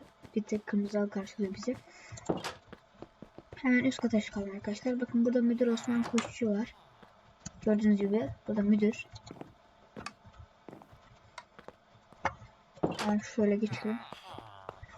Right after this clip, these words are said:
Bu arada biraz daha film var. İsterseniz göstereyim. Malzeme odası var arkadaşlar. Bakın burada böyle boş sandık. Çünkü Minecraft'ın herhangi bir malzeme koymadık. Yani yapılmamış.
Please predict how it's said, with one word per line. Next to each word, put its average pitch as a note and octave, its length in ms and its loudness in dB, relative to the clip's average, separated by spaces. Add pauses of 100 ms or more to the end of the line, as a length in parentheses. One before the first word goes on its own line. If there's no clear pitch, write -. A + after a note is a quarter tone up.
(220)
Bu A#3+ 220 8
arada C4+ 200 8
biraz C4 260 6
daha C#4 140 8
film A#3 280 4
var. G3+ 60 4
İsterseniz A#3 480 0
göstereyim. A#3 440 0 (480)
Malzeme C#4 420 8
odası A#3+ 300 6
var A3 100 4
arkadaşlar. A3 480 0
Bakın A#3 220 4
burada A#3+ 280 4
böyle A#3 520 4 (440)
boş C4 120 12
sandık. G#3+ 480 2
Çünkü A#3 220 4
Minecraft'ın A#3+ 540 2
herhangi A#3+ 540 2
bir A3 260 4
malzeme A3 440 2
koymadık. A3+ 580 4
Yani F#3+ 260 2
yapılmamış. G3 560 2